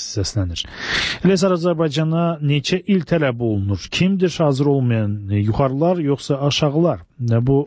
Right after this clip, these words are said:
suala, ümumiyyətlə bu fikirlərə, sizin fikirləriniz də yer alır. E, forum hissəsində Atəş imzalı bir, e, dinləyici Los Angeles'ten, Amerika Birləşmiş Ştatlarına yazır ki, "Demokratiya içində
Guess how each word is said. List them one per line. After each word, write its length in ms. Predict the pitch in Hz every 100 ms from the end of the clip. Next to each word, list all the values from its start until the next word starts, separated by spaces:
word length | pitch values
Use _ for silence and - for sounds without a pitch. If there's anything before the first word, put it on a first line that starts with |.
| -
suala, 520 | - 151 127 135 160 170 170 143
ümumiyyətlə 440 | 117 107 113 110 104
bu 140 | 107 104 -
fikirlərə, 520 | - 101 104 101 135 151 - - - - -
sizin 300 | - 139 156
fikirləriniz 600 | - 135 120 110 110 104 101
də 140 | 98 - - - -
yer 280 | 113 117 123
alır. 300 | 113 147 185 - - 180
E, 720 | 165 160 143 123 120 123 120
forum 380 | - 135 120 117
hissəsində 600 | - 117 - 117 147 190 151
Atəş 460 | 131 175 147 - 233
imzalı 720 | 131 113 113 113 113 117 101
bir, 260 | 104 98 -
e, 140 | 131 104
dinləyici 600 | 107 107 107 104 175 202 - - - - -
Los 200 | 117 -
Angeles'ten, 640 | 120 127 101 87 - 98
Amerika 460 | 85 92 98 92 101
Birləşmiş 260 | 98 95 -
Ştatlarına 300 | 113 104 104
yazır 240 | 113 156
ki, 100 | 139
"Demokratiya 800 | 135 131 123 165 165 - 143 131
içində 540 | 120 - 120 123 151